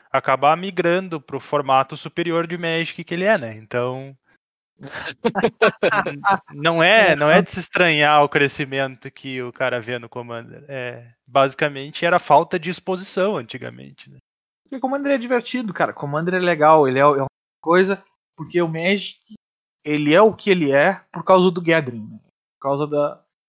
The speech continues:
Speaker 3: do juntar teus amigos, juntar com seus amigos e jogar um jogo. É um tro-, ainda não, ele é um hobby, ele é uma diversão, ele é,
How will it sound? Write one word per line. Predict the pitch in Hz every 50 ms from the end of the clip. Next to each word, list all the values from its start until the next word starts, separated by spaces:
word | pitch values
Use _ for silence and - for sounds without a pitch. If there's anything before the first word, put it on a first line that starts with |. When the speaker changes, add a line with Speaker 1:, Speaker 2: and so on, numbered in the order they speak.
| _ _ _ _ _
Speaker 3:
do | - 151 156
juntar | 151 156 160 147 - 156 151 165 170
teus | 165 175 170 160 156
amigos, | 156 151 156 160 165 156 143
juntar | 131 135 127 143 139 143
com | -
seus | - 147 143 139 _
amigos | 151 170 185 185 196 185
e | 196 190
jogar | 185 226 220 220 180 175 190 208 208 202
um | 196 202
jogo. | 196 240 226 196 175 _ _ _ _ _ _ _ _ _ -
É | 156
um | 156 156
tro-, | - 175 185 175 165
ainda | 160 160 175 190
não, | 190 190 185 170 165 _ _ _ _ _ _
ele | - 135
é | 170
um | 196
hobby, | 208 226 226 233 202 151 139
ele | 131 143
é | 151
uma | 160 160
diversão, | 151 160 165 180 160 - - 185 180 175 156 135 127
ele | 123 123 123 127
é, | 139 151 151